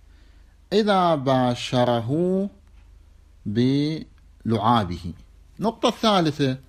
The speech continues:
تفترض أن الكلب لم يشرب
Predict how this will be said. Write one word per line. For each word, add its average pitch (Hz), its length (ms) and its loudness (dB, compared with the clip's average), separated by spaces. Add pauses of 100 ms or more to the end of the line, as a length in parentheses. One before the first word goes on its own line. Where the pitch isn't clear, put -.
(1300)
تفترض 214 520 0
أن 156 240 -2
الكلب 175 480 -2
لم 220 200 2
يشرب 143 380 0